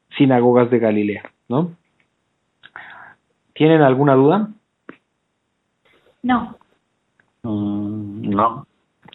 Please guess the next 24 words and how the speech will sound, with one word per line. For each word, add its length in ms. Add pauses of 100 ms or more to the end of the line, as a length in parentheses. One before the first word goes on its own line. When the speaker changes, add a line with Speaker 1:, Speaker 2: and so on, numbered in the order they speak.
(480)
Speaker 1:
Ok, 240 (160)
bueno, 240
pues 180
ahí 120
vamos 220
a 60
dejar 220
el 120
estudio. 400 (100)
Ahí 180
terminamos 500
el 260 (440)
capítulo 520
cuatro 440 (140)
de 80
Lucas. 360 (800)
Y 460
bueno, 280
pues, 240
Señor, 340
gracias. 400 (1000)
Gracias 380
te 80
damos 300